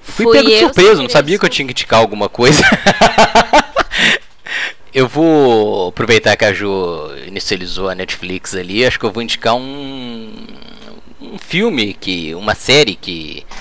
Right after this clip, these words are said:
Speaker 1: ai, eu assisti na Netflix, meu Deus, agora bateu uma dúvida se tá na Netflix ou não.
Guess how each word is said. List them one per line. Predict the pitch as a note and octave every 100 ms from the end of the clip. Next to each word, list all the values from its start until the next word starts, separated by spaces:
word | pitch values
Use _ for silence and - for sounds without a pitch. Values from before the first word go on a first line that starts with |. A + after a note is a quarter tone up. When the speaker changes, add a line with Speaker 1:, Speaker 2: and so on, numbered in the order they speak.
| - - - - -
Speaker 1:
ai, | G#2 B2
eu | G2
assisti | G#2 - A#2
na |
Netflix, | F#2+ - - A#2 B2 -
meu | G2 A#2 G#2+
Deus, | - G#2 A2
agora | F#2+ G2
bateu | G#2 G2 -
uma | A#2+
dúvida | F#2+ A2 A2+ A2 F#2+
se | F2 G2+
tá | -
na | G2+ F#2+
Netflix | F#2 - G2 A#2+ -
ou | F2+ F2
não. | F#2+ G#2